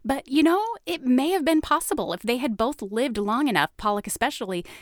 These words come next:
they may have gone to at least start grudgingly really accepting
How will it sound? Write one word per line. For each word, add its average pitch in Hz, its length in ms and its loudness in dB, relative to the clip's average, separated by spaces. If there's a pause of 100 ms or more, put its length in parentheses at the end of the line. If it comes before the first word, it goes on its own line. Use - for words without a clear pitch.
(120)
they 277 160 4
may 269 260 2
have 294 240 0
gone 220 280 -2
to 214 420 -4
at 226 140 -6
least 226 240 -2
start 196 280 0 (200)
grudgingly 190 680 0
really 180 560 -2
accepting - 680 -2